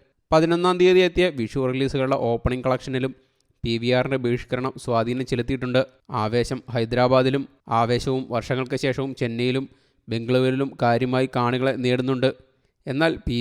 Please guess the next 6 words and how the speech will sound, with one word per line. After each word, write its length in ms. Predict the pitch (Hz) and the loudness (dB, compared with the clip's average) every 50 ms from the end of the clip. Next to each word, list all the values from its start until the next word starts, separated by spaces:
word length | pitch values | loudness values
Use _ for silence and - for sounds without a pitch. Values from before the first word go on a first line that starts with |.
| 120 127 | -2 -2
വി 80 | 127 143 143 | 0 2 2
ആർ 80 | 143 - - _ _ _ _ _ _ _ - 120 | 2 0 -2 _ _ _ _ _ _ _ -10 -6
ബഹിഷ്കരിച്ചിരിക്കുന്നതിനാൽ 1080 | 117 120 117 107 - - 131 127 127 123 - - 131 127 135 131 135 131 135 135 135 - - - | -4 -4 -4 -4 -4 -4 -4 -4 -4 -6 -6 -6 -4 -4 -2 -2 0 0 0 0 -2 -4 -6 -6
സാധാരണ 440 | - 120 110 110 110 120 123 127 139 131 | -2 0 0 0 2 0 0 0 0 0
മലയാള 260 | 127 127 127 123 127 131 127 - | 0 2 2 2 0 0 -2 -2
സിനിമകൾക്ക് 440 | 131 131 127 131 135 135 123 131 | -4 -2 0 0 0 0 0 0